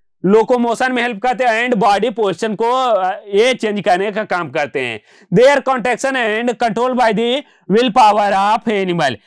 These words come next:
ये किसके द्वारा, ये, इसका कंट्रोल होता है, ये आदमी के विल पावर के द्वारा होता है, इसीलिए इसको क्या नाम देता है,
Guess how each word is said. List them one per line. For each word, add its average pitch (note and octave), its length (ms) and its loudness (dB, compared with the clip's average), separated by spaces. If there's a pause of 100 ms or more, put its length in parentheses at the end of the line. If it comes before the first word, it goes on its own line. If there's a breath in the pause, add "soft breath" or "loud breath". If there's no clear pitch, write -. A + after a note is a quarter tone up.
(160 soft breath)
ये G#3+ 100 2
किसके A#3+ 320 0
द्वारा, A#3+ 320 2 (600)
ये, G#3+ 260 2 (160)
इसका A#3 280 0
कंट्रोल A#3 460 -2
होता A#3 220 -2
है, C4+ 180 0 (260 soft breath)
ये A3 120 2
आदमी A3 340 2
के A#3 120 -2
विल A3 180 -2
पावर G3 260 0
के G3+ 140 -4
द्वारा F3+ 260 0
होता D#3+ 240 -2
है, E3 60 0
इसीलिए G#3+ 300 -2
इसको G3 220 -6
क्या G3 140 0
नाम G3 180 -4
देता F#3 240 0
है, A#3 220 2